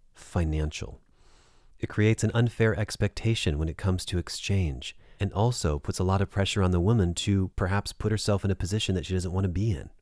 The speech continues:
We always are exchanging some form of energy, whether we do it with money, sex, gifts, time, our presence, our energy. But we're not there yet in society where men and women are just bending over backwards for one another to do favors simply out of the kindness of their own heart without expectation.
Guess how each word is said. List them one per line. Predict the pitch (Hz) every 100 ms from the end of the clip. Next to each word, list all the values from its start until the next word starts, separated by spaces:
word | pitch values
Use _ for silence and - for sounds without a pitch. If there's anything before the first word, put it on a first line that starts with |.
| - - -
We | 110
always | 113 139 147
are | 120
exchanging | 104 - - 95 92 87 87
some | - 95 92
form | - 90 90 85
of | 76
energy, | 76 76 65 64
whether | 78
we | 80
do | 78 87
it | 73
with | 71
money, | 87 95 104 104 101 101
sex, | - - 92 92 - 85
gifts, | 78 90 90 - - -
time, | - 92 87 90 85
our | 71
presence, | 71 - 92 87 85 78
our | 71
energy. | 85 80 - 80 -
But | - 117
we're | 117
not | 117 151 117
there | 117 120
yet | 104 92
in | 92
society | - - 95 90 87 82
where | 82
men | 85 98
and | 113 101
women | 95 92
are | 85
just | 87 80 76
bending | 95 113 120
over | 104 101 87
backwards | 87 87 - 85 -
for | 87
one | 82 82
another | 80 78 78
to | 76
do | 76 90
favors | 85 - 95 87 80
simply | - - 127 131 127 131 -
out | 95
of | 95
the | 90
kindness | - - 90 90 87
of | 80
their | 82 -
own | 85
heart | 76 80 78
without | 80 80 78
expectation. | 73 - - - 67 64 - 50